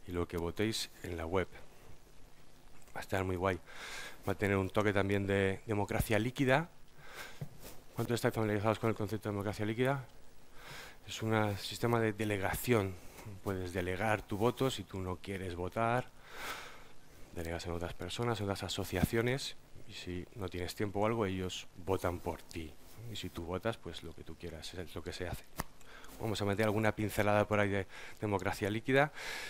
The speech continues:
Y lo último así cañero que estamos pensando es la legislación colaborativa. Esto quiere decir que la ciudadanía va a poder redactar sus propias leyes.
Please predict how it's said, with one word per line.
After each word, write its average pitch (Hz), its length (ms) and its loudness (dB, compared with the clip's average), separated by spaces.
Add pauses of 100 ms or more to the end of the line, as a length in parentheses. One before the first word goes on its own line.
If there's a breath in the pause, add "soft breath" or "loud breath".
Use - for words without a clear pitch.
(640 loud breath)
Y 139 340 6
lo 131 120 6
último 139 440 0
así 139 200 4
cañero 135 540 8
que 135 60 10
estamos 135 380 8
pensando 139 360 8
es 143 60 8
la 131 120 8
legislación 123 640 4
colaborativa. 110 800 8 (1080)
Esto 131 200 2
quiere 131 160 8
decir 131 220 4
que 113 280 6 (300 loud breath)
la 98 160 6
ciudadanía 104 720 4 (760 loud breath)
va 107 60 8
a 107 80 4
poder 117 380 6 (120)
redactar 123 840 4 (320)
sus - 280 -4
propias 127 640 0 (120)
leyes. 90 800 0